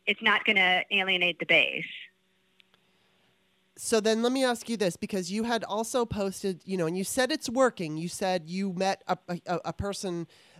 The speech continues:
Speaker 2: that said that, you know, "I wanna vote for Trump because of what's happening," and, and, and with the protesters. And I think I'm trying to remember a, a portion of your, uh, thread was talking about how,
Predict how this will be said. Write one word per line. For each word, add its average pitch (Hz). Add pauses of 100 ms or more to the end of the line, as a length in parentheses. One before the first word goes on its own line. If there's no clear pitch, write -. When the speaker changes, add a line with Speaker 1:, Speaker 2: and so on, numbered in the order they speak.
Speaker 2:
that 175
said 208
that, 151
you 175
know, 139 (440)
"I 190
wanna 214
vote 196
for 180
Trump 196
because 170
of 156
what's 170
happening," 170
and, 156
and, 170
and 175 (560)
with 180
the 175
protesters. 143 (320)
And 165 (600)
I 190
think 220
I'm 180
trying 202
to 190
remember 180
a, 160 (120)
a 156 (200)
portion 202
of 160
your, 156
uh, 143
thread 190
was 156
talking 175
about 151
how, 151